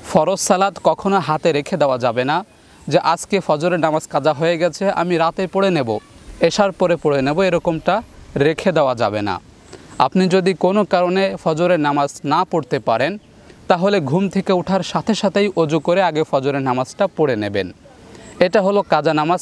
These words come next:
আদায় করার সময়। কাজা নামাজ হাতে রেখে দিতে হয় না। আর কাজা নামাজ কিভাবে আদায় করতে হয়? আপনি প্রত্যেক ফরজ নামাজ যেভাবে আদায় করতেন ঠিক সেভাবে আদায় করবেন।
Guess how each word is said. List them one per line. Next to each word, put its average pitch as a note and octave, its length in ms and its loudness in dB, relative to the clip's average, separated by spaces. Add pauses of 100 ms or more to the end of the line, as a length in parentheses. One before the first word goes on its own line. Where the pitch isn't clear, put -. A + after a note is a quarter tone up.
আদায় D3 260 0
করার C3 300 -2
সময়। B2+ 460 -2 (680)
কাজা D3+ 280 2
নামাজ E3+ 320 0
হাতে E3 320 0
রেখে C#3+ 260 -4
দিতে B2+ 220 -2
হয় A2 260 -2
না। G2+ 160 -4 (760)
আর D3+ 140 4
কাজা D#3+ 320 2
নামাজ F#3+ 380 2
কিভাবে G3 340 2
আদায় D3+ 240 0
করতে C3 320 -2
হয়? D#3+ 300 0 (520)
আপনি G3+ 360 2
প্রত্যেক F#3 460 -2
ফরজ E3 340 0
নামাজ D#3+ 360 2
যেভাবে F3 300 2
আদায় D3 260 0
করতেন E3 460 -6
ঠিক - 240 -4
সেভাবে F3 420 2
আদায় C#3 260 0
করবেন। D3 420 -2